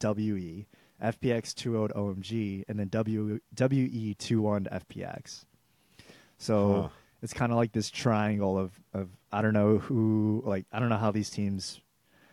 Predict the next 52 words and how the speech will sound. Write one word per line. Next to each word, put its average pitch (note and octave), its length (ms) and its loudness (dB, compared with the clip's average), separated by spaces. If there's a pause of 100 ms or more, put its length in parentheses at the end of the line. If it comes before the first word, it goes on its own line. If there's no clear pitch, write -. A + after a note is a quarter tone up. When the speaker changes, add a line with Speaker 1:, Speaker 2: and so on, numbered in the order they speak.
(140)
Speaker 1:
uh, E2+ 340 -4 (140)
are G#2 480 2
exactly, A2+ 720 -2
but G#2+ 220 -2 (100)
Prince D3+ 360 2
might A#2 220 2
be A2 100 2
washed. F#2 560 -2 (260)
That's - 360 -8
the A#2 120 0
only G#2 160 2
thing G2+ 120 -4
I G2 100 -4
can F#2 140 -10
say F#2 260 -10
from F#2 180 -12
that, F#2+ 260 -10
which A2+ 200 0
is G#2+ 160 0
Speaker 2:
The G2+ 60 -4
Speaker 1:
really A2+ 200 6
sad. G2 420 -6 (540)
Speaker 2:
That's B2+ 200 2
what G3 100 4
I've A#2 140 2
heard, F2+ 520 -2 (100)
is A2 180 -6
that, F#2 340 -2 (280)
uh, F#2 220 -8 (360)
people A#2 260 -2
are G2 100 0
not G2+ 360 -2
super G2+ 320 -4
excited F2 400 -2
about D#2 320 -6 (120)
Prince's E2+ 340 -4
performance. D2+ 600 -12 (240)
Speaker 1:
Yeah, A#2 420 2
it, B2+ 240 2
I B2 60 -2
think D3+ 180 2
it D3 40 6
was B2+ 120 2
during B2 160 0
the A2 100 -2
F A2 160 0
P A2 140 -2
X G#2+ 240 -2
game. F#2+ 320 -2
He A2 180 0
was G#2 180 2
just G#2+ 240 -8